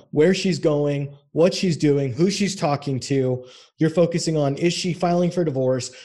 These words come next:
You're focusing on all of these other things, all of these other extremities, instead of actually focusing on what it is that you need to be doing. So an empowered man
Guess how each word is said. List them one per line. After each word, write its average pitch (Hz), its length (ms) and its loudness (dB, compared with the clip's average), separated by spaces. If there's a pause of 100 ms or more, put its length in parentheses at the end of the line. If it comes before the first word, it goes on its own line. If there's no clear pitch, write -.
(100)
You're 156 140 2
focusing 165 500 0
on 147 140 -4 (120)
all 240 360 4
of 196 120 2
these 156 280 0 (120)
other 180 300 2
things, 139 340 -2
all 226 300 4
of 208 80 4
these 170 200 -2
other 170 300 0
extremities, 151 1040 -2 (640)
instead 208 500 -2
of 226 300 2
actually 185 480 0
focusing 175 640 0
on 135 360 -2 (360)
what 143 360 2
it 185 140 6
is 127 480 2 (140)
that 143 280 -4
you 147 200 2
need 131 220 -2
to - 60 -8
be 117 120 -4
doing. 110 280 -4
So - 360 0 (240)
an 165 80 0
empowered 190 580 0
man 123 360 -2